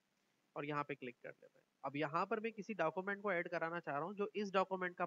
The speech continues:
पार्ट नहीं है। इस डॉक्यूमेंट का नाम है, नोट कर लें कि ऊपर लिखा रहा होगा इस जगह पे, "वर्ड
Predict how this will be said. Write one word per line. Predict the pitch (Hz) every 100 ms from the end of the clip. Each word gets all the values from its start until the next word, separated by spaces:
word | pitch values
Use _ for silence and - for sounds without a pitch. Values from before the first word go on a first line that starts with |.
| -
पार्ट | 139 131
नहीं | 123 117
है। | - _ _ _ _
इस | 160 139
डॉक्यूमेंट | 143 156 160 165
का | 170
नाम | 151 151 156
है, | 156 160 165 165 _ 135
नोट | 135 139
कर | 147
लें | 151 175 208
कि | _ _ 143 135 131 131 _ -
ऊपर | - 135
लिखा | 127 - 127
रहा | 120
होगा | 135
इस | 151
जगह | 123 127 131
पे, | 156 - _ _ _ _ _ _ _ _ _ _ _ _ _ _ _ _ _ _ _ _ _ _ _ _ -
"वर्ड | 135 165